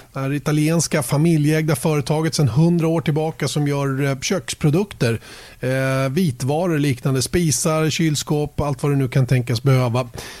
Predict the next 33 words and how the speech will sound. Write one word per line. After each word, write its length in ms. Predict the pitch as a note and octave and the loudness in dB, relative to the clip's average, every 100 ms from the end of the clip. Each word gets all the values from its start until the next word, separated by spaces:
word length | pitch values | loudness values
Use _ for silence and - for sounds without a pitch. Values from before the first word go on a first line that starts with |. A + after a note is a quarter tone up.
| - | -12
Eh, 240 | - B2 B2+ | -4 -2 0
de 240 | B2+ C#3+ | 0 0
gillar 280 | D#3 D3 C#3 | 2 2 2
att, 280 | C3+ A#2+ - | -2 -4 -2
eh, 180 | C3+ C#3 | -2 -2
de 240 | D3+ D#3 | 0 2
gillar 180 | E3 D#3+ | 2 2
att 120 | D3+ | 0
se 140 | - | -2
till 280 | - - D#3+ | -2 0 0
att 160 | C#3 A#2+ | 0 2
du 240 | D#3 D#3 | 2 2
kan 200 | - C#3 | 0 0
laga 240 | C3+ C3+ C3+ | 0 0 2
mat 380 | C#3 D3 B2+ | 2 2 -2
på 100 | - | -4
ett 80 | B2+ | -6
vackert 480 | A2+ C3 - B2+ A#2 | -2 -2 -2 -6 -4
sätt. 480 | - C#3+ - - - - - - - - - | -4 -4 -6 -12 -12 -12 -18 -16 -16 -18 -6
Eh, 160 | E3 | -2
snygga 300 | D#3+ G3+ F#3 | 0 2 2
grejer 360 | F#3 F#3 F3 G#3+ | 4 4 4 2
som 220 | E3+ F3+ D#3 | 0 0 2
finns 360 | E3+ E3+ - | 2 2 2
att, 320 | F3 D3 - | 0 -4 -2
eh, 80 | E3 | -2
beskåda 640 | C#3+ D#3+ - F3+ D#3+ D#3 | 0 0 0 0 0 -2
på 100 | C3 | -2
bertasoni 640 | C3+ C3+ B2 D#3 D#3 C3+ C3 | -2 -2 0 0 2 2 2
punkt 360 | C3+ B2 A#2+ | 2 0 0
se. 140 | - B2+ | 0 -2
Bertasoni 880 | A2+ E3+ D#3+ - D#3+ F3 E3 D#3+ D3+ | 0 -2 -2 -2 0 0 2 2 0
punkt 440 | - D3 C3+ - | 2 2 2 -2